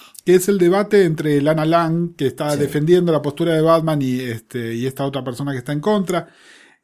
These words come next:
Speaker 1: que más allá de que sean dieciséis, la cantidad de diálogo que
Speaker 2: Sí, sí,
Speaker 1: tiene
Speaker 2: sí,
Speaker 1: es una
Speaker 2: tremendo.
Speaker 1: cosa de locos, ¿no? Es prácticamente como, como un guión.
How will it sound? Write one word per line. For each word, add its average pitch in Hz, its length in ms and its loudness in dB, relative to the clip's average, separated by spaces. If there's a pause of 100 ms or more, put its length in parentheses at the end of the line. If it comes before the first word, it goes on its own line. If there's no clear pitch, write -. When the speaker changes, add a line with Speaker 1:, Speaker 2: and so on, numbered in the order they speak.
(100)
Speaker 1:
que 226 120 -2
más 349 200 0
allá 294 160 0
de 247 60 -2
que 175 100 -2
sean 214 220 0
dieciséis, 151 600 -2
la 185 100 -4
cantidad 220 300 0
de 302 120 2
diálogo 147 760 4
que - 80 -4
Speaker 2:
Sí, 185 160 6
sí, 139 100 2
Speaker 1:
tiene 117 140 6
Speaker 2:
sí, 220 80 6
Speaker 1:
es 151 100 6 (220)
una 262 140 4
Speaker 2:
tremendo. 277 280 2
Speaker 1:
cosa 269 180 0
de 226 60 2
locos, 208 240 2
¿no? 254 80 2
Es 285 100 0
prácticamente 233 680 -4
como, 170 320 -4
como 165 200 -4
un 214 140 0
guión. 202 440 -2